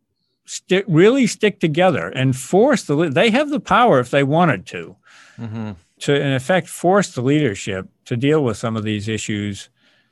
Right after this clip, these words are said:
Speaker 1: And it's not just the budget, it's, you know, it's just fiscal policy, but it's a lot of things. Uh, and I, I hope they do. Um, but right now, it's, it's not, uh, like there are a lot of budget working groups, uh, uh, looking for plans. But we,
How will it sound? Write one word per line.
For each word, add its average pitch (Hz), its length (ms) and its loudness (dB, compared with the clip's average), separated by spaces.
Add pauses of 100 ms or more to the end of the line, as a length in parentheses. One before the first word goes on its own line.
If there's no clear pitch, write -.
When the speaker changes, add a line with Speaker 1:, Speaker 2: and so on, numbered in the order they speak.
(120)
Speaker 1:
And 143 80 -2
it's 127 100 -2
not 175 180 2
just 147 200 -2
the 127 80 -4
budget, 120 460 0
it's, 110 200 -12 (100)
you 120 140 -4
know, 113 180 -4
it's 107 100 -8
just - 260 -10 (160)
fiscal 120 360 -4
policy, 95 420 -4
but 107 140 -4
it's 104 120 -8
a 123 60 -6
lot 131 220 2
of - 80 -4
things. 101 360 -8 (800)
Uh, 110 380 -2
and 139 180 0
I, 156 240 2
I - 40 2
hope 202 200 0
they 196 100 0
do. 131 440 -4
Um, 131 680 0
but 147 140 4
right 175 220 2
now, 170 400 2
it's, 139 380 -6
it's 127 220 -6
not, 147 300 0 (100)
uh, 135 300 4
like 123 260 0 (120)
there 131 140 0
are - 40 2
a 127 360 0
lot 131 220 2
of 117 80 -4
budget 120 300 -2
working 123 340 -2
groups, 101 440 -4
uh, 107 340 -2 (360)
uh, 107 280 -4
looking 120 320 -4
for 101 140 -6
plans. 101 560 -6
But 131 180 -2 (320)
we, 113 200 -6